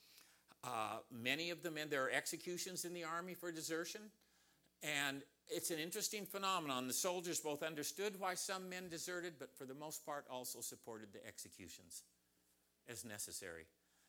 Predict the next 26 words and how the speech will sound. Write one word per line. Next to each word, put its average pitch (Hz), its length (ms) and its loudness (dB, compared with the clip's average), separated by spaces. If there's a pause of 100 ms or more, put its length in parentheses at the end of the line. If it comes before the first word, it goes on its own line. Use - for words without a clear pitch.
(140)
in 120 100 -4
a 113 60 -4
military 101 600 -2 (260)
force. 104 320 2
I'll, 110 160 -2 (120)
I'll 110 160 0 (100)
quote 131 200 2 (720)
a 110 180 -4
non-commissioned 131 680 2
officer 127 360 4
in 123 60 -2
the 107 60 -2
forty-fourth 123 540 2
North 123 260 2
Carolina 120 480 2
who 139 100 -2
reported 127 480 0
on 120 140 0
the 123 100 0
execution 135 480 0
of 104 80 -4
a 107 60 -2
man 123 320 4
in 104 120 2
his 147 280 4
regiment 123 480 0